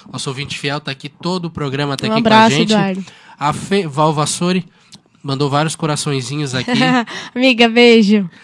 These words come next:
Speaker 1: A Gisele Vieira, acompanhando essa fera, sou fã.
Speaker 2: Ô, Gi, a Gi, ela foi,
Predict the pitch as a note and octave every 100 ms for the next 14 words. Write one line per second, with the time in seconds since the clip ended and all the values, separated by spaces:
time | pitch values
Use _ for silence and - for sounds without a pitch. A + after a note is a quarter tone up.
0 | - - - B2 B2+ C#3+ D#3+ E3+ D#3 D#3+
1 | C#3+ B2 - C#3 C#3+ D3 D3+ - C#3+ C#3+
2 | C3 A#2+ - D3 - C#3+ B2 - _ _
3 | - C#4 D4 D4+ C#4 F3+ F#3+ F3 E3+ F#3
4 | F#3+ G#3 G#3+ A#3+ B3 - A#3+ B3 B3+ A#3+
5 | A3